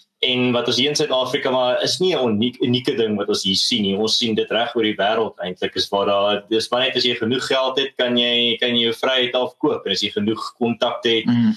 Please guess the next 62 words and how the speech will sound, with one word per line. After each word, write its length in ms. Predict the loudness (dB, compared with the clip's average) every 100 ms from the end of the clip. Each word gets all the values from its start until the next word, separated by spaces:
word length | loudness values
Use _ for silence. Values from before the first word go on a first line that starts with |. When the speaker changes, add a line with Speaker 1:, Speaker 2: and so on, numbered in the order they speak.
| -2
Speaker 1:
sal 160 | -4 0
daar 100 | 2
altyd 300 | 2 0 2
iemand 300 | 2 0 0
wees 200 | 0 0
om 120 | -2
vir 160 | 0
jou, 160 | 0 2
eh, 460 | 2 2 2 0 0
<laughs> 100 | 0
as 140 | 0
jy 180 | 0 0
tot 160 | -2 0
daar 140 | 0
raak 200 | 0 -2
jy 200 | -4 -6
gevang, 340 | -2 -2 -2 -6 -14 -12 -2
om 120 | 0
miskien 320 | 0 0 -2
'n 60 | -2
graaf 460 | 0 0 0 -2
binne 200 | -2 0
in 60 | -2
die 80 | -2
koek 220 | -4 0
weg 240 | -2 0
te 100 | -2
steek 320 | -2 -2 -2
wat 160 | -2 0
hulle 140 | -2
vir 140 | 0 -2
jou 100 | 0
bring 220 | 0 0
in 60 | -2
die, 240 | -4 -2
in 60 | -2
die 100 | 0
tronk. 260 | -2 -2 -6 -12 -14 -12 -10 -2
Maar 160 | 0
ja, 440 | 2 2 2 2 2
ehm, 240 | 2 2
ek 160 | 0 0
dink 160 | 0
dit 160 | 0 0
is 240 | 0 0
veral 460 | -2 -2 0 0 0
in 60 |
Suid-Afrika 580 | 0 0 0 0 -2 0
se 140 | -2 -2
konteks 420 | 0 0 0 -2
baie 200 | 0 2
hartseer, 580 | 2 0 -2 -2 0 0
want 180 | -2 -4
wat 140 | -4
ons 140 | -4 0
nou 80 | 0
hierso 220 | 2 0
sien 200 | 0 0
is 140 | 0
maar 120 | 0
net 200 | 0 -2
nog, 420 | -2 0 0 -2